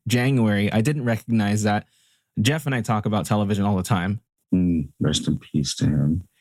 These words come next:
Speaker 1: Yeah, he's a punk icon, and he is a forefather of alternative, or at least an uncle that a lot of us look up to. A fantastic guitarist, a really good songwriter. I mean, right up there with, in my opinion, he is the less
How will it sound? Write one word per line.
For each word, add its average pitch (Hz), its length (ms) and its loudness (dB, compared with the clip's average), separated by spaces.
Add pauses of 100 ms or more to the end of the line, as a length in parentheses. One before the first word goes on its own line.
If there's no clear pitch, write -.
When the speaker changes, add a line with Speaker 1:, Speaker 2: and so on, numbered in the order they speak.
(100)
Speaker 1:
Yeah, 185 200 0
he's 185 200 0
a 185 80 0
punk 160 400 -2
icon, 113 580 -2
and 110 240 2
he 175 260 0
is 180 140 0
a 160 80 2
forefather 113 760 -2
of 101 300 0
alternative, 98 680 0
or 123 140 2
at 110 120 -2
least 139 400 0
an 113 180 2
uncle 123 400 -2 (340)
that 113 140 2
a 110 40 2
lot 107 200 2
of 101 100 0
us 101 160 -4
look 104 180 0
up 95 160 -2
to. - 300 -4 (440)
A 110 120 2
fantastic 113 680 -2
guitarist, 107 540 0
a 107 60 2
really 120 240 2
good 107 140 0
songwriter. 107 680 0 (760)
I 117 100 2
mean, 113 300 2
right 127 180 2
up 117 140 -2
there 117 260 2
with, 107 260 0
in 113 100 2
my 127 120 2
opinion, 139 380 0
he 151 280 2
is 139 180 -2
the 123 180 2
less 117 600 0